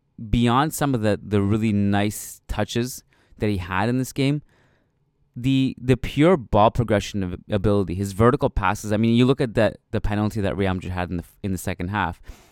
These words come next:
It starts with a Camavinga vertical pass to Hazard, who's moving well between the lines,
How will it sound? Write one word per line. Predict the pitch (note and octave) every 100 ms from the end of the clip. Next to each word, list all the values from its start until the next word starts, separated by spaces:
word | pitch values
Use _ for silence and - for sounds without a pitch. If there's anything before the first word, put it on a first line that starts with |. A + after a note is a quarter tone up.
| - _ _
It | B2 -
starts | - - C3 D#3+ -
with | A#2
a | G#2
Camavinga | A#2+ A#2 G#2 G2+ A2 G2+ E2+
vertical | G2+ G#2 G2
pass | F#2 F#2 E2+ -
to | - G2 F#2+ F#2
Hazard, | G2+ G2+ G2 F2+
who's | G2 F#2+
moving | G#2 G#2+ F#2+
well | F#2+
between | F2 F2 G2 F2
the | F2+
lines, | A#2+ B2+ G2 F#2+